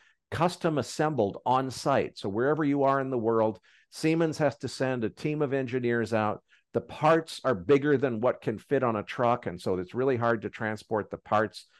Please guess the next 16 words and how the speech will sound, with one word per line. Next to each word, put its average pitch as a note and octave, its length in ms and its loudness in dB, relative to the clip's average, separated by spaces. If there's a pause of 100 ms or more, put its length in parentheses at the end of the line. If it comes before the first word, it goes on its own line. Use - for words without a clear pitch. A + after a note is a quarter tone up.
(140)
They G#2+ 80 -4
have - 80 -6
to - 80 -4
put D#3 180 2
it C3+ 120 2
together A#2 480 2
on F#2+ 120 -2
site. G2 420 0 (360)
It's - 220 -4
big C3+ 260 4
and B2+ 80 0
expensive A2+ 560 -2
and F#2+ 140 -4
hard G2+ 240 0
to F#2 80 -4
do. F2+ 280 -2